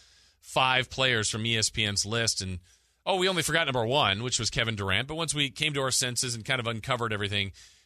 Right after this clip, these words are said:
we, we understood their list for the most part. Now, what I was trying to make sense of, and, and maybe create,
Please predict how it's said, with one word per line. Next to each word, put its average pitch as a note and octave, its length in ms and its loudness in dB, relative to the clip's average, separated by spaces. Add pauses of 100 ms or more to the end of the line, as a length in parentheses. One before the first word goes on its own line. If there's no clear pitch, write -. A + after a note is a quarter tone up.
(100)
we, B2 160 -8
we C3 280 -4 (120)
understood D#3+ 500 0
their B2 140 4
list G#2 300 -2
for - 80 -12
the F#2+ 80 -6
most E3 320 -2
part. D#2 240 -6 (480)
Now, D3+ 100 2
what D#3+ 120 2
I D#3+ 40 2
was D3+ 120 0
trying G#3 260 2
to C4+ 60 -2
make D3 180 0
sense B2 460 0
of, G#2 440 -6
and, C3 240 -10
and C3+ 200 -2
maybe G3+ 320 0
create, C3 840 0